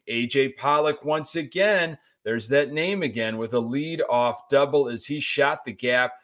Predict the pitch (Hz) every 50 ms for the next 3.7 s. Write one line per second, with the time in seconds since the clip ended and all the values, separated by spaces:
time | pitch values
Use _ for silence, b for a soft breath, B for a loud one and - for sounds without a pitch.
0 | b b b b - 104 101 98 98 107 131 151 175 196 185 - - - _ 131
1 | 120 120 117 117 113 104 90 117 151 185 214 202 170 139 131 139 147 151 151 -
2 | - 147 143 139 117 107 98 101 131 160 185 214 233 247 247 240 226 214 214 202
3 | 175 127 107 98 101 95 95 - 98 98 95 95 -